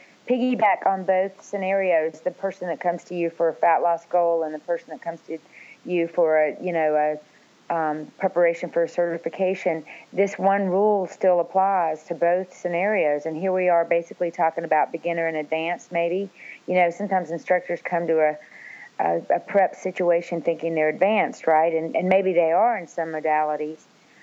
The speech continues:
um, which might set them up for an easier learning curve.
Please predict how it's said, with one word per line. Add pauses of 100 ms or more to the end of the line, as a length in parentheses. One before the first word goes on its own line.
(120)
um, (160)
which
might
set
them
up
for
an
easier
learning
curve.